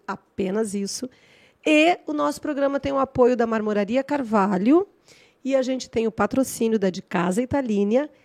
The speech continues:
e da House Revestimentos. Nesse momento, nós estamos aqui bem descontraídos. É um momento muito especial pra mim, porque,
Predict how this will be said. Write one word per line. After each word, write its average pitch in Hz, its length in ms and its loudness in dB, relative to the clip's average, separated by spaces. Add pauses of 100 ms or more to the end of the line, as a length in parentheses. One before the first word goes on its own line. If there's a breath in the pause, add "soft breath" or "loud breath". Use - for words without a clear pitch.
(240 soft breath)
e 262 300 2
da 226 200 0 (140)
House 208 480 2
Revestimentos. 208 880 -2 (400 soft breath)
Nesse 294 240 -2
momento, 311 540 0 (140)
nós 214 160 -2
estamos 208 400 -6
aqui 202 260 -8
bem 202 500 0
descontraídos. 196 840 -4
É 208 80 0
um 226 40 -2
momento 262 300 0
muito 262 160 -8
especial 226 540 -2
pra 240 160 -4
mim, 196 340 -4
porque, 208 520 -6